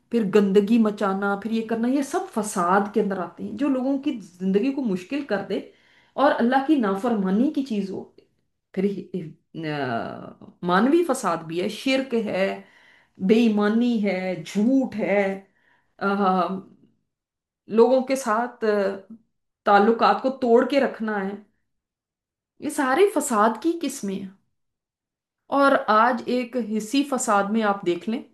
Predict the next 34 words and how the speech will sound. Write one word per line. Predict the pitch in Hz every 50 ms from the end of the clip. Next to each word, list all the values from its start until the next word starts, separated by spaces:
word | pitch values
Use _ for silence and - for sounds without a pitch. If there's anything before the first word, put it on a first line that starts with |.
| -
आज | 202 190 185 175 185
एक | 185 180 180 -
बड़ी | 170 175 180 202 220 226
चीज़ | 220 - 208 196 190 185 180
जो | 180 190 190
आ | - 190 190 180
गई | 180 180 175 180
है, | 175 180 190 220 202
जिसके | 190 185 185 - - 185
ऊपर, | 175 175 180 - 190 180 175 180
अ, | 175 170 170 180 196 190 - _ _ _ _ _ _ _ _ _ _ _ _ _ _ _ _ _ _ _ _ _ _ _ _ _ _ _ _ _ _ _ _ _ _ _
पूरा | - 190 190 185 185 180 180
को | 180 180 175 180 180
लेक्चर | 175 180 175 175 - 220 220
भी | 214 233 220
किया | - 185 180 170 170
जाए | 170 170 170 175 180
तो | 180 185 180 180 180 180 _ _ _ _ _ _ _ _ _ _ _ _
कम | - 185 180 180 190
है, | 190 190 190 190
कि | - 190
जो | 180 180 175 180 - -
एआई, | 196 196 202 196 185 180 180
Artificial | 170 165 170 196 190 - 190 185 - - - - 180 190 190 196 196 -
Intelligence | 180 175 175 180 180 180 185 180 175 170 170 196 202 196 190
का | - - 196 185 175 175 170 180 180 _ - 175
दौर | 180 175 170 170 175
आ | 180 170 165
गया, | 160 165 170 170 180 214 - _ _ _ _ _ _ -
ये | - 226
कितना | 226 233 226 220 208 202 220 240 262 262 277 277
बड़ा | 269 214 208 190 196 202
फसाद | 196 - 185 - - 165 160 170 185 180
है। | - - - _